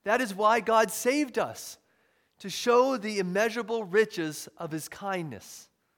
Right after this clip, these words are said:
toward us in Christ Jesus. How rich is Christ? How much treasure does he have? How much can he give? Immeasurable.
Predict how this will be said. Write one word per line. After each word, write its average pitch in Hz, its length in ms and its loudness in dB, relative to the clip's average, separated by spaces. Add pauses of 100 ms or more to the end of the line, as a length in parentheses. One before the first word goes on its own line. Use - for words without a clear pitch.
(540)
toward 151 200 -8
us 147 160 -4
in 147 60 -10
Christ 139 260 -10
Jesus. 143 200 -8
How 269 240 0 (100)
rich 196 280 0
is 170 120 -8
Christ? - 640 -12 (1500)
How 247 120 0
much 285 280 2
treasure 226 600 0
does 190 280 -4
he 196 180 -6
have? 170 460 -4
How 233 180 2
much 233 380 0
can 208 220 -6
he 185 200 -6
give? 196 520 -6 (2250)
Immeasurable. 180 640 -2